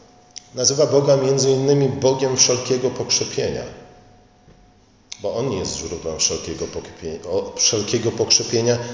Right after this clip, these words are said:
i tylko On jest źródłem wszelkiego pokrzepienia. Słuchajcie, dlatego w naszej wędrówce przez życie,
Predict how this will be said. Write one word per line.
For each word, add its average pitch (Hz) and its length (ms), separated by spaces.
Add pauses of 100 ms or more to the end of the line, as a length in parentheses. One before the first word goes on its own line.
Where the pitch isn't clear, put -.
(220)
i 156 100
tylko 147 360
On 156 500 (520)
jest 90 240
źródłem 78 500 (400)
wszelkiego 82 500
pokrzepienia. - 640 (800)
Słuchajcie, 143 320 (520)
dlatego 165 280
w 156 80
naszej 139 260
wędrówce 131 560
przez 107 260
życie, 98 420